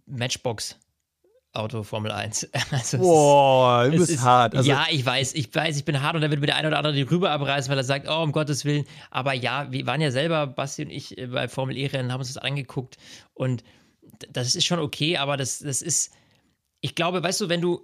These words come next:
Speaker 1: wenn du, wenn, wenn, für Mick ist es jetzt einfach zu sagen, ich mach was komplett anderes, also nicht irgendeine Open-Wheel-Serie, sondern ich, ich gehe eine ganz andere Serie, um komplett andere Erfahrungen zu sammeln. Ähm,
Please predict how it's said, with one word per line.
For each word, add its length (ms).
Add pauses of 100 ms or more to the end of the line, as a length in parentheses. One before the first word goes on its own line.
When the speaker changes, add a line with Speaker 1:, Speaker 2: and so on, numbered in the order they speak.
(100)
Speaker 1:
wenn 140
du, 200
wenn, 200
wenn, 180
für 140
Mick 240
ist 120
es 80
jetzt 140
einfach 240
zu 100
sagen, 340
ich 120
mach 200
was 240
komplett 460
anderes, 360
also 180
nicht 240
irgendeine 340
Open-Wheel-Serie, 960
sondern 380
ich, 200 (360)
ich 160
gehe 120
eine 160
ganz 240
andere 260
Serie, 400
um 160
komplett 420
andere 240
Erfahrungen 460
zu 140
sammeln. 380 (640)
Ähm, 480